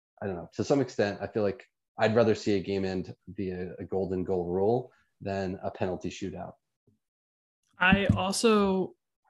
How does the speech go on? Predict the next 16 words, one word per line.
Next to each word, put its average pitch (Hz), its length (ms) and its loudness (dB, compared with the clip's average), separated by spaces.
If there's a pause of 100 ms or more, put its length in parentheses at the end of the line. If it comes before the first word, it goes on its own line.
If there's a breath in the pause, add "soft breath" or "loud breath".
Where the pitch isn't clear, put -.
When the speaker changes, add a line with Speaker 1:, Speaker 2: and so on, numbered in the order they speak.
(220)
Speaker 2:
would 170 160 4
like 156 200 2
to 160 100 -2
see 160 180 -2
that, 143 280 -4
although 151 320 0
I 147 160 -2
had 147 320 -2
brought 170 240 0
that 202 180 2
up 165 320 -2
to 160 100 -4
a 151 40 -2
couple 143 260 -6
of 139 80 -8
friends, 143 600 -4